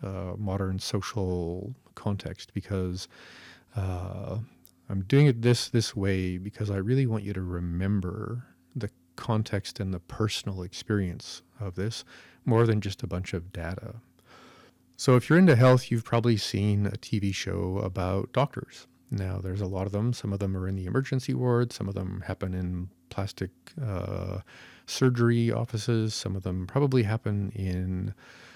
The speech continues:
uh, modern, you know, sort of more integrative medicine clinics.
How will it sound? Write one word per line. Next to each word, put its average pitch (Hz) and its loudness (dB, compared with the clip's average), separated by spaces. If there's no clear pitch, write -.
uh, 98 -2
modern, 95 -4
you 107 -4
know, 95 -4
sort - -2
of 98 -4
more 95 -4
integrative 90 -2
medicine 90 -6
clinics. - -4